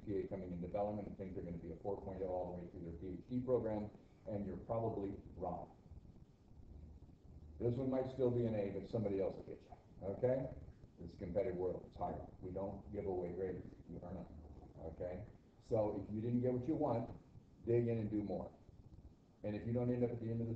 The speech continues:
semester with an A, so what? Big deal. What if you get a really good job and you graduate and you have a fantastic career, and you were only a three eight, or if you were three two, and that,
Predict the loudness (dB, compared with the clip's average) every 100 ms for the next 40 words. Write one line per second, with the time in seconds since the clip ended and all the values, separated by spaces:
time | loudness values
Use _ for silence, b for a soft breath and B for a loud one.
0 | 0 2 2 0 0 0 2 2 0 -2
1 | -8 -14 0 0 2 -2 -4 -6 -10 -16
2 | -18 -16 -14 -14 -16 -16 -16 -14 0 2
3 | 2 -2 0 2 2 -2 -10 -12 -12 -14
4 | -16 6 6 6 2 2 2 2 2 0
5 | 0 0 0 -2 -4 -4 -2 -4 -8 -8
6 | -8 -8 -6 -8 -6 -8 -8 -10 -8 -8
7 | -8 -10 -14 -14 -14 -12 -12 -8 -4 -2
8 | -2 -2 -4 -4 -4 -4 -4 -6 -8 -12
9 | -12 -12 -14 -14 -14 -14 -14 -14 -14 -14
10 | -12 -12 -14 -14 -6 -2 -2 -4 -8 -6
11 | -6 0 0 0 -6 -12 -12 -12 -14 -16
12 | -10 -6 -4 -4